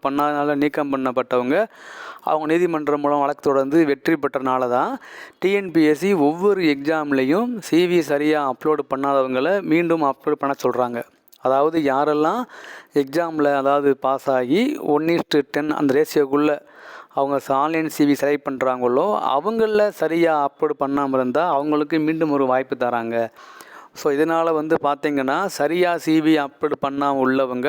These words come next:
அப்லோட் பண்ணிக்கங்க. உங்களுடைய ஓ டி ஆர்ல போய் செக் பண்ணுங்க. உங்களுக்கு சி வி, நீங்க எந்த ஸ்-, அஹ், சி வி சரியா அப்லோட் பண்ணாம இருக்கீங்களோ,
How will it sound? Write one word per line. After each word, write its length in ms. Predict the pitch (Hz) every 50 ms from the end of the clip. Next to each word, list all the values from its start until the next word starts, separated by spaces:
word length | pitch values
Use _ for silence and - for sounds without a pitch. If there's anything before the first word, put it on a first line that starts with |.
| 165 165
அப்லோட் 360 | 139 127 - - 143 143 135 127
பண்ணிக்கங்க. 460 | 131 127 127 123 123 123 120 123 151 202 233 - - - - - - - _
உங்களுடைய 640 | - 143 151 160 170 175 170 165 165 156 156 147 143
ஓ 120 | 139 160 180
டி 220 | 180 - 190 180
ஆர்ல 160 | 170 160 156
போய் 200 | 139 135 151 151 -
செக் 240 | - - - _
பண்ணுங்க. 360 | - 160 151 143 135 127 131 143 175 208 202 - - - - - _ -
உங்களுக்கு 480 | 147 147 151 151 147 139 143 147 147 131
சி 140 | - 165 175 175
வி, 220 | 175 175 170 165 151
நீங்க 260 | 156 147 147 147 143 139 143
எந்த 420 | 143 147 160 175 170 185 180 175 165
ஸ்-, 360 | - - - 151 147 143 143
அஹ், 200 | 165 151 147 147
சி 260 | 143 - - 160 160 160
வி 60 | 160
சரியா 440 | 147 - 151 143 151 156 147 139 135
அப்லோட் 280 | - - 151 147 143 -
பண்ணாம 320 | 139 135 139 139 135 135
இருக்கீங்களோ, 460 | 131 123 - 135 135 131 131 156 202